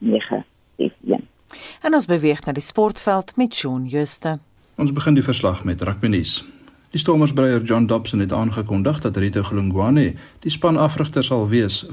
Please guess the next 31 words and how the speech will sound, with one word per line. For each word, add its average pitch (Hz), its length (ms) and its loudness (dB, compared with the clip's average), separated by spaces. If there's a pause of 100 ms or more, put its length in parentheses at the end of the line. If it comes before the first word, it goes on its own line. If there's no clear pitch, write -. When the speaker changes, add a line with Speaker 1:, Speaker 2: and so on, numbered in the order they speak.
Speaker 3:
vir 104 160 -6
volgende 135 400 2
week 123 240 0
se 107 240 0
voorbereidingsreeks 151 880 0
wedstryd 104 480 -2
teen - 240 -4
Griekwas. 104 640 -6 (460)
Dobson 156 320 2
se 151 80 0
ander 160 260 2
twee 160 160 4
assistente 143 540 2
sal 110 200 0
ook 151 200 0
'n 127 80 0
kans 101 280 0
gegee 117 300 2
word. 113 320 -2 (200)
Labie 98 320 0
Blevy 104 300 2
waarskynlik 110 560 0
teen 113 160 0
die 98 100 0
Bulls 151 320 2
en 175 140 0
Dawie 147 280 2
Snyman 143 540 2
teen 90 260 0
die - 160 -8
Lions. 90 600 -4